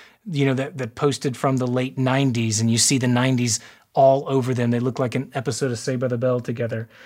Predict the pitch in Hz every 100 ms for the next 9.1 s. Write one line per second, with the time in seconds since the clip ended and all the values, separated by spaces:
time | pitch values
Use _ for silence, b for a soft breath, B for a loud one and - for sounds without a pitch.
0 | B B 151 160 147 143 156 139 127 -
1 | 190 196 156 147 123 - - 202 - 113
2 | 107 - - - _ _ _ _ _ _
3 | _ _ _ - 151 143 160 175 110 104
4 | 160 _ b b b 127 208 180 180 139
5 | 123 139 135 - 113 139 127 131 143 143
6 | 131 131 120 135 127 117 110 135 156 110
7 | 104 107 B B B 127 - 180 165 139
8 | 120 107 175 139 101 104 110 117 107 160
9 | 180